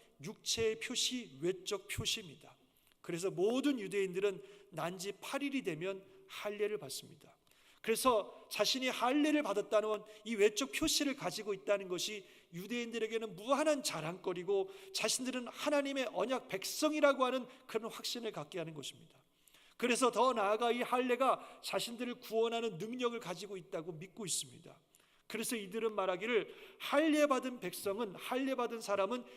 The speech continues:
게헨나로 내려가지 않는다. 게헨나는 우리로 말하면 지옥인데요. 할례 받은 사람은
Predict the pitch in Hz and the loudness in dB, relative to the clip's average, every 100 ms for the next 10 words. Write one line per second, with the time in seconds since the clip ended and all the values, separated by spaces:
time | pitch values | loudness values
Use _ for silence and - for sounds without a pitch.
0 | - - 185 175 233 285 277 262 262 226 | -20 -4 0 4 2 2 2 4 4 4
1 | 226 233 233 220 220 214 214 170 - 180 | 4 4 4 2 2 4 4 4 0 -2
2 | 185 208 214 196 165 202 202 175 170 170 | 0 2 0 -2 -4 0 0 0 -2 -6
3 | 165 - 190 202 170 170 214 - - - | -8 0 0 0 -6 -6 -8 -14 -20 -8
4 | - 262 294 311 285 269 254 220 208 247 | 0 2 4 6 4 4 -2 2 2 0